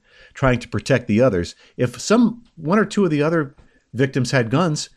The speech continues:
maybe that, this whole catastrophe could have been prevented or the severity lessened, but we'll never know. All right, I wanna get to, uh, a few other things here. The, a couple of things. I, I have some audio. I had audio from Biden and from Kamala Harris.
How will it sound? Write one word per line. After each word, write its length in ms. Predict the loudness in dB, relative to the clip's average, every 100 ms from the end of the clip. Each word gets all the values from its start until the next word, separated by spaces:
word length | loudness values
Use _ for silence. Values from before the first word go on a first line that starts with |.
| _ -4
maybe 200 | -2 0
that, 240 | 0 -2 -4
this 200 | -6 -2
whole 380 | 0 0 0 -8 _ _ -12
catastrophe 680 | -6 -2 0 0 0 -2 -2
could 160 | -2 -2
have 60 |
been 180 | -2 -4
prevented 500 | -4 0 0 -2 -10 _ _ _ _ _ -20 -20 -14 -2
or 120 | 0
the 120 | 2
severity 500 | 0 2 4 4 4
lessened, 460 | 2 2 -2 -12 -16 -20 -6
but 120 | -2 2
we'll 120 | 2
never 240 | 2 2
know. 340 | 0 0 -2 _ _ -18 -18 _ _ _ 2
All 100 | 4
right, 80 |
I 40 | 6
wanna 140 | 4
get 180 | 2 0
to, 320 | 0 2 4 6
uh, 280 | 4 2 -6 -10
a 100 | -8
few 260 | -2 2 2
other 160 | 2
things 280 | 0 0 0
here. 180 | 2 2
The, 100 | 2
a 40 | -4
couple 280 | -4 -2 0
of 80 |
things. 280 | 2 0 0
I, 180 | -2 0
I 20 |
have 200 | 0 0
some 160 | 0 2
audio. 400 | 4 4 4 2
I 40 |
had 220 | 2 2
audio 380 | 4 4 4 2
from 200 | 0 -4
Biden 400 | 0 0 0 -2
and 240 | -4 -6 -8
from 120 | -8
Kamala 400 | -2 0 2 2
Harris. 400 | 4 4 2